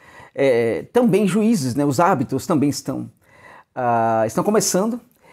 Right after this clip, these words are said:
E, e eles também têm direito a errar. Não tem var, evidentemente que não tem var. E ali o juiz se precipitou um pouquinho, mas enfim.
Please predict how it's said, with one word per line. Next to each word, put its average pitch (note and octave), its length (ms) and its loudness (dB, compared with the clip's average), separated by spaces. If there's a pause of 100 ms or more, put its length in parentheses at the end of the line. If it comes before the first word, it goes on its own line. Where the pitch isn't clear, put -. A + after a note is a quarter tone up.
(360)
E, C3 840 2
e C#4 80 4
eles D#3 160 2
também C#3 160 0
têm D3+ 80 0
direito D#3 380 2
a F3+ 100 2
errar. C3+ 240 2
Não C#3+ 140 2
tem D#3+ 180 2
var, C3 400 -2
evidentemente C3+ 480 -4
que C#3+ 80 -6
não C#3 80 -2
tem C#3+ 160 -2
var. B2 260 -4 (440)
E - 80 2
ali F#3+ 440 2
o A3+ 100 -6
juiz F#3 220 0
se - 100 -4
precipitou - 460 -4
um - 20 -8
pouquinho, F3 240 -4
mas G#3+ 180 0
enfim. D#3 300 -4